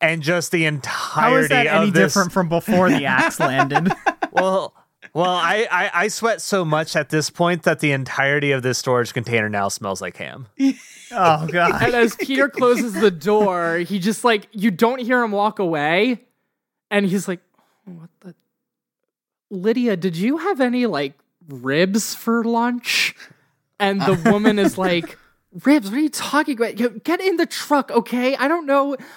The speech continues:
Speaker 3: Are you, like, did you get some weird strain of weed? Jesus Christ." And you hear him start, like, hop off the boat, and then the truck starts,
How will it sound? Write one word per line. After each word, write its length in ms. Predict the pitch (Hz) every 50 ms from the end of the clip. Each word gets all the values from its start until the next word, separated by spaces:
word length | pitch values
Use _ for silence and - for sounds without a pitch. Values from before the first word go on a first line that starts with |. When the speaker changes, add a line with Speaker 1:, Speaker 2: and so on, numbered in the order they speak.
| -
Speaker 3:
Are 120 | - 254 269
you, 260 | 254 269 349 392 381
like, 260 | 392 339 330 - - _ _ - - _ -
did 160 | 269 247 202
you 240 | 254 349 403 339 226
get 280 | 180 269 277 330 320 -
some 240 | - - 285 254 226
weird 400 | 190 170 196 233 269 285 262 214
strain 400 | - - - - 226 247 277 277
of 220 | 254 220 175 165
weed? 260 | 170 226 262 285 269 220
Jesus 420 | - - 277 302 - 339 294 -
Christ." 760 | - - - - - - 294 302 247 156 - - - - - - - - - - - - -
And 200 | - 226 220 220
you 160 | 185 196 226
hear 300 | 220 - - 240 226 220
him 240 | 214 208 226 220 202
start, 480 | - - - 214 202 202 - 190 - 190
like, 160 | 196 190 180
hop 360 | - - - 208 190 190 - -
off 240 | 185 180 180 180 -
the 100 | 190 170
boat, 300 | 139 - 175 170 165 -
and 160 | - 175 170
then 100 | 175 170 165
the 80 | 160
truck 300 | 156 - - 233 240 -
starts, 480 | - - - 190 160 160 156 160 - -